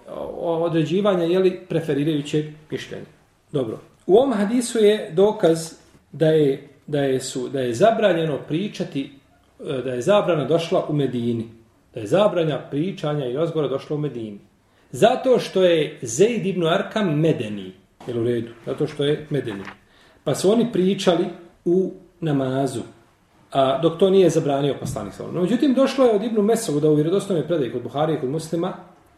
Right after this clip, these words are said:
Kaže, mi smo selamili poslanika sallallahu alejhi ve sellem u namazu kad smo bili u Mekki. Pa kad smo se vratili iz Habeše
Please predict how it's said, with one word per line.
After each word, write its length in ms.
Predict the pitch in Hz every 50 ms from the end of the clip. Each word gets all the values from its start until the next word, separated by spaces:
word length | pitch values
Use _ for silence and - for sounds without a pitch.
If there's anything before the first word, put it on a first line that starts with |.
| _ _ -
Kaže, 320 | - 208 208 185 185 180
mi 180 | 156 180 220 226
smo 460 | - - 208 208 202 175 - - - - - -
selamili 680 | - - - 175 165 165 170 180 196 214 214 190 - -
poslanika 500 | 160 151 - 147 139 160 190 185 185 151
sallallahu 280 | - 147 139 - -
alejhi 100 | 175 175
ve 60 | 170
sellem 60 | 160 151
u 180 | 151 143 135
namazu 440 | 139 135 143 151 156 160 147 143 131 110 - - - _ _ _ _ _ _
kad 120 | - 127
smo 140 | - - 147
bili 220 | 127 151 170 165 156
u 40 |
Mekki. 400 | 143 147 143 - - - - - - _ _ _ _ _ _ _ _ _ _ _ _ _ _
Pa 80 | - 143
kad 180 | - 165 143
smo 140 | - 165 160
se 140 | 156 - 170
vratili 440 | 156 190 226 254 269 - 277 233 208
iz 140 | 180 - -
Habeše 640 | - 254 247 196 190 165 156 - - 214 226